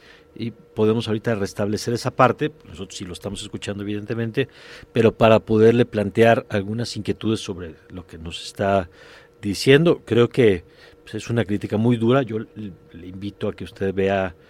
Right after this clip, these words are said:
esta carta en donde le reprocha al presidente lo que llama la traición y describe de algunos momentos en particular como cuando,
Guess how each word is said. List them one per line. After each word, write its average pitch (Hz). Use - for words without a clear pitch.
esta 110
carta 120
en 95
donde 85
le 85
reprocha 92
al 107
presidente 98
lo 98
que -
llama 98
la 98
traición 104
y 131
describe 165
de 120
algunos 139
momentos 123
en 104
particular 117
como 113
cuando, 113